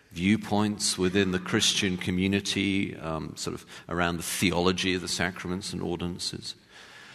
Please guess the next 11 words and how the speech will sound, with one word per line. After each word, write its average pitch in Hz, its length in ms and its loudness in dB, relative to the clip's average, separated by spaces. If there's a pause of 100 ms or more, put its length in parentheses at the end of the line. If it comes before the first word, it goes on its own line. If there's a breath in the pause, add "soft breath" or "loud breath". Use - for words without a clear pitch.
(240 loud breath)
Um, - 280 -6
but 185 120 8
there 190 140 6
are 208 80 6
some 254 360 2
churches - 720 0
that 123 200 -2
will 120 140 -2
want 160 240 0
to 120 80 0
say, 71 500 -2